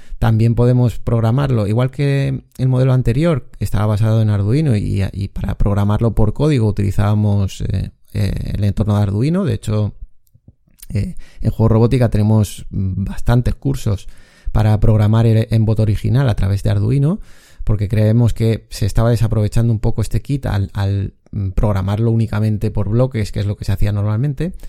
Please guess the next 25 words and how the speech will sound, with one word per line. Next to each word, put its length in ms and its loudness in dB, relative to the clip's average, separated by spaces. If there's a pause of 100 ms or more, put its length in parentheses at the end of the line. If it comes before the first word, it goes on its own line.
(440)
Y 320 2
bueno, 220 0
lo 100 -2
que 80 -4
nos 140 0
permite 420 0
Mbot 260 -2
dos 300 -2
a 100 -6
través 260 -4
de, 180 0
de 240 -2
Cyber 340 2
P 240 -2
es 220 -6
que 140 -4
lo 120 2
vamos 200 2
a 80 0
poder, 400 -2
mm, 280 -4
programar 480 -2
con 280 -2
Python 520 -2
y 280 -6